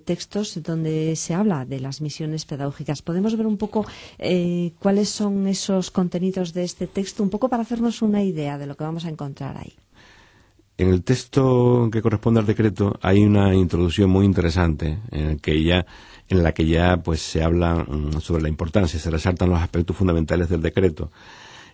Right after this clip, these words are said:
Speaker 2: Pero luego es un decreto que no tiene desperdicio en el sentido de que ya en la introducción al decreto se explica con absoluta claridad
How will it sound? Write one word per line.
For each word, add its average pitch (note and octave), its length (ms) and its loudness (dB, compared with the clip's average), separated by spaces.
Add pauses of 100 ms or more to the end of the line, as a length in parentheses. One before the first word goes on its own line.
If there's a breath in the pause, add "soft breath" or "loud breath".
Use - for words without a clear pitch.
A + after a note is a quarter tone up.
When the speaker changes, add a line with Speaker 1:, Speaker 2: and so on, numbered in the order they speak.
(200 loud breath)
Speaker 2:
Pero F#2+ 160 2
luego B2 440 4
es G2+ 140 0
un A#2+ 100 4
decreto G#2+ 400 0
que G2+ 120 0
no F2+ 120 2
tiene E2+ 420 2
desperdicio E2+ 720 0
en F2 120 2
el E2 60 0
sentido F2+ 680 -2 (100)
de E2 220 -2
que F2 180 0
ya G#2 180 4
en G#2+ 200 2
la F#2 260 0
introducción F2+ 720 2
al E2 240 0
decreto F2+ 480 0 (400 loud breath)
se - 140 -4
explica G#2 340 0
con F2+ 120 0
absoluta G2 340 0
claridad F2+ 560 2